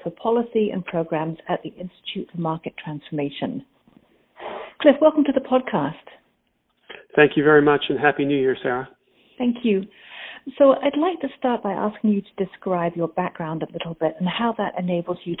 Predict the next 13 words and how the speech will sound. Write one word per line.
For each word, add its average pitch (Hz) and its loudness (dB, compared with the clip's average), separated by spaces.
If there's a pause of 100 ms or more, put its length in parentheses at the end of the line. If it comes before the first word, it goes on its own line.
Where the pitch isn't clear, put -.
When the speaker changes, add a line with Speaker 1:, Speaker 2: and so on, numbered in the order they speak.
Speaker 1:
to, 175 -6 (500)
uh, 160 -2
to - -8
assess 170 -2
the 165 -8
best 185 -6 (100)
E 202 0
S 175 -4 (100)
G 180 -4
practices - -8
adopted 151 -4
by 123 -4
reits. - -8